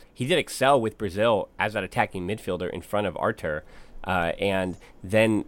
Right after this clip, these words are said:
in the preseason game, we saw that he played more centrally. He did play an attacking midfield spot where he had played at Liverpool as well, not all the way out on the left wing or, uh, not even as an interior, but he played as an attacking, uh, number ten midfielder, which,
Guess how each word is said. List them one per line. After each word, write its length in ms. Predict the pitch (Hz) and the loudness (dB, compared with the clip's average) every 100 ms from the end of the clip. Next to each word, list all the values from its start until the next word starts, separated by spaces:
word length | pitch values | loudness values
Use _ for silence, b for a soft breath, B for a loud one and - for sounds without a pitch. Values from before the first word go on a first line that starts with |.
| - | -6
in 220 | - 117 117 | 0 2 2
the 100 | 101 | 0
preseason 500 | - 185 139 95 92 | 0 0 2 0 2
game, 180 | 95 | 0
we 80 | 101 | 0
saw 120 | 120 | 0
that 140 | 107 104 | 0 -2
he 80 | 110 | -4
played 260 | 101 101 | -2 0
more 160 | 107 110 | 0 0
centrally. 400 | 113 135 110 76 | 0 -2 -2 -4
He 80 | 87 | -4
did 220 | 104 - | -6 -4
play 160 | 98 | -2
an 60 | 95 | -2
attacking 440 | 87 - 98 98 | -2 -2 -2 -2
midfield 320 | 95 - 87 82 | -4 -2 -4 -4
spot 340 | - 85 107 | 0 2 2
where 120 | 87 | -2
he 80 | 95 | -4
had 100 | 92 | -6
played 160 | - 92 | -6 -6
at 80 | |
Liverpool 400 | 90 90 - 90 | -4 -6 -4 -4
as 140 | 85 87 | -4 0
well, 320 | 98 90 - B B | 0 0 -2 B B
not 240 | 104 110 - | 6 6 4
all 160 | 101 | 2
the 60 | 107 | 2
way 100 | 101 | 2
out 160 | 98 - | 2 -2
on 80 | 101 | -4
the 80 | |
left 300 | 90 90 - | -4 -4 -6
wing 340 | 85 85 98 101 | -6 -4 -4 -4
or, 200 | 82 85 B - | -4 -6 B -6
uh, 220 | 92 90 | -2 -2
not 260 | 95 98 - | 0 -2 -2
even 240 | 104 98 | -6 -6
as 360 | - 98 90 90 | -4 -4 -6 -8
an 180 | 87 | -8
interior, 680 | 85 90 - 160 113 78 71 B B - | -6 -6 -4 -2 -2 -4 -8 B B -8
but 140 | 95 90 | -6 -4
he 100 | 92 | -6
played 240 | 98 92 | -6 -6
as 120 | 87 | -6
an 80 | 90 | -8
attacking, 600 | 82 92 90 90 85 95 - - 95 | -4 -2 -2 -4 -8 -8 -14 -12 -8
uh, 220 | 87 78 - - | -6 -6 -10 -6
number 240 | 110 104 | -4 -4
ten 220 | - 101 | -4 -4
midfielder, 380 | 95 113 92 90 | -4 -4 -4 -4
which, 260 | 95 - | -6 -10